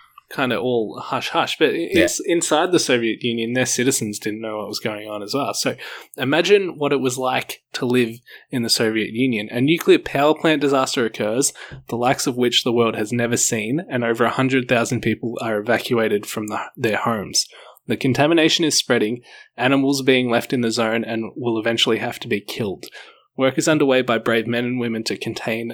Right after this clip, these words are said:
Speaker 1: the disaster. Some of them know their work is a death sentence, many of them do not.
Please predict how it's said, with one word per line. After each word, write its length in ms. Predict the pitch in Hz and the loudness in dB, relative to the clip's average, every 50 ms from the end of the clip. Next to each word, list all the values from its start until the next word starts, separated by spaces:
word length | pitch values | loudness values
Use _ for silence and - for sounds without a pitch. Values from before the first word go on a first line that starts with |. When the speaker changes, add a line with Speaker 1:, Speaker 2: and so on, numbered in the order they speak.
| 123 | -4
Speaker 1:
the 140 | 151 131 120 | -2 -2 0
disaster. 680 | - 104 - - 107 104 - - - - 110 104 - - _ _ _ _ _ _ _ _ _ _ _ _ _ _ - | 0 -2 -2 -2 -2 -2 -2 -4 -4 -4 -4 -8 -10 -14 _ _ _ _ _ _ _ _ _ _ _ _ _ _ -2
Some 200 | - 151 147 160 | 0 2 2 2
of 100 | 165 156 | 2 4
them 220 | 165 156 143 139 | 4 2 4 4
know 180 | 123 123 127 131 | 2 2 2 2
their 160 | 127 131 123 | 2 0 2
work 240 | 123 120 127 131 - | 2 2 0 0 0
is 120 | 139 123 | 0 0
a 60 | 131 | 0
death 220 | 123 123 113 117 - | 0 0 0 0 0
sentence, 460 | - 135 135 - 180 185 185 - - 160 | -4 -6 -2 -2 -2 -2 -2 -4 -8 -6
many 300 | 151 135 131 131 131 127 | -4 -2 0 2 2 2
of 140 | 120 113 117 | 0 0 -2
them 340 | 117 113 113 104 90 110 | -4 -4 -4 -6 -8 -6
do 140 | 120 - 113 | -4 -4 -4
not. 380 | 110 107 113 87 - - - | -2 -4 -4 -6 -6 -6 -8